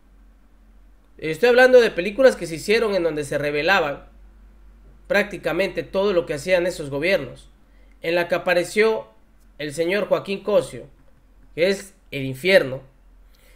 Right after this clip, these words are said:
y en donde se, donde se relata simplemente el panismo en su pura expresión y lo que generó Calderón, simplemente es algo que, pues, todos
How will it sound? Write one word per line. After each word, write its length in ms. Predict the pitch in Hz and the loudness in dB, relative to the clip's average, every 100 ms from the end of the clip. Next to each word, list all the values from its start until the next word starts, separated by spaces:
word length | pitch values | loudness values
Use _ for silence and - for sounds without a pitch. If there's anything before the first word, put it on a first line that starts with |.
| - | -4
y 80 | 160 | 0
en 80 | 180 | 2
donde 140 | 175 | 2
se, 140 | 175 165 | 0 0
donde 340 | 165 170 160 | 2 2 2
se 160 | 143 160 | 0 0
relata 480 | 165 165 196 196 165 | 2 4 4 2 -2
simplemente 640 | 190 170 170 190 175 170 | -4 0 2 2 0 -2
el 140 | 143 | -2
panismo 640 | - 165 170 226 220 226 196 | 0 0 0 -2 -2 0 0
en 80 | 165 | -2
su 200 | 147 135 | -8 -4
pura 360 | 214 220 180 | 0 4 4
expresión 680 | 156 - 175 160 135 165 170 | 0 -4 -6 -6 -2 0 0
y 60 | 165 | 0
lo 220 | 156 156 | -2 -2
que 260 | 165 160 156 | -2 -2 -2
generó 640 | 160 165 180 208 220 - - _ _ _ - | 0 2 2 2 -2 -6 -20 _ _ _ -6
Calderón, 640 | 160 160 160 180 202 - - - - _ _ _ - _ _ _ | -2 0 2 2 2 -4 -20 -20 -20 _ _ _ -20 _ _ _
simplemente 680 | - 214 - 170 190 208 | -8 -6 -4 -4 -2 -4
es 120 | 180 202 | -2 -2
algo 340 | 202 196 180 | -2 -2 -6
que, 440 | 170 160 151 - - - - - - - - | -4 -4 -6 -14 -20 -20 -20 -20 -20 -20 -20
pues, 140 | - | -10
todos 640 | - 220 208 196 - - | -2 -2 -2 -6 -12 -20